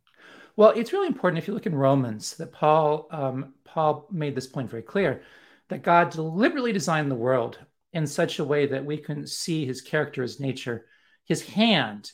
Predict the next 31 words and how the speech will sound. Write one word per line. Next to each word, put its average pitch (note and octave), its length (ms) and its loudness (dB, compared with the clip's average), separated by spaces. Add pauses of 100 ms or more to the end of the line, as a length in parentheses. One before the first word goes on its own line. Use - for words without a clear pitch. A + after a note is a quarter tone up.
in D3 160 0
creation. C#3+ 680 0 (560)
And F3 180 4
when F3 100 2
Paul A3 360 4
wrote F#3 260 4
that, A#2+ 300 -4 (120)
he G3 320 -2
was, D#3 540 0
uh, C#3+ 360 2 (240)
e-, F#3 180 -2
engaging A3 600 -2
really E3+ 220 0
the C#3 100 0
same D#3 300 -2
debate C3+ 380 -4
we C3 100 -2
had A#2+ 200 0
today, D3+ 320 4
because C#3 340 -4
at - 120 -12
that, - 160 -6
at C#3+ 80 -4
the C#3 60 -8
time G#3+ 280 0
Paul D#3+ 200 0
wrote C#3+ 160 2
those B2+ 160 -6
le-, D3+ 180 -4
that D3 120 -8
letter F3+ 320 2